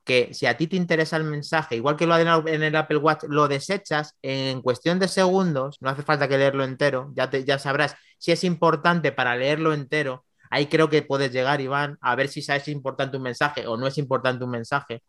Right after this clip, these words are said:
Lo hacemos todos los días, millones de veces, Iván.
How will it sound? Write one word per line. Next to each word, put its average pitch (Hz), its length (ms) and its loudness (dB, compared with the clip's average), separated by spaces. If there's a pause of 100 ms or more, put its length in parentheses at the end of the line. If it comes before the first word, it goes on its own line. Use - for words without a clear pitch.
(120)
Lo 131 80 0
hacemos 170 320 0
todos 180 240 6
los 165 160 6
días, 175 300 2 (220)
millones 175 580 2
de 196 100 4
veces, 190 360 2
Iván. 165 400 -2